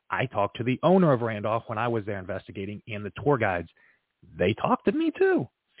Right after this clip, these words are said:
So we're gonna discuss him. We're gonna discuss his fabricated, um, nonsense and the book that he wrote.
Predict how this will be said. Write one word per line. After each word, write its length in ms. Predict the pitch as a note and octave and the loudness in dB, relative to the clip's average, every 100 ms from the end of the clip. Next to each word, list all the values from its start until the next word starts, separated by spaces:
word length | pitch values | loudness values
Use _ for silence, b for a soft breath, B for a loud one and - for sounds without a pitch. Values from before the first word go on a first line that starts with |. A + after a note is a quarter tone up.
| B B B B _ | B B B B _
So 220 | E3 G2 - _ _ _ _ _ _ _ - _ | 2 2 -8 _ _ _ _ _ _ _ -20 _
we're 100 | D3 | 0
gonna 140 | D#3+ D3 | 2 0
discuss 400 | B2+ - A#2+ - | -2 0 -2 0
him. 260 | D#3 C#4 B B B | -2 -2 B B B
We're 160 | B2 B2 | -8 -6
gonna 160 | B2+ | -6
discuss 680 | G#2+ A2+ - B2 A2+ A2+ G#2+ - | -6 -10 -8 -2 0 0 -2 -4
his 160 | D3+ C3 - | -4 0 4
fabricated, 600 | C3 B2+ C#3 C3 B2+ A#2+ | 4 4 4 6 4 4
um, 380 | B2 A#2 A2+ A2+ | 2 2 0 -2
nonsense 520 | A#2+ A#2+ A#2+ - C#3 - | 0 2 2 0 -4 0
and 240 | A#2 G#2 | -2 0
the 80 | G2 | -2
book 200 | F#2+ B2+ | 0 2
that 120 | C3+ A2+ | 2 -2
he 100 | B2+ | 0
wrote. 260 | C#3 F3+ | 2 0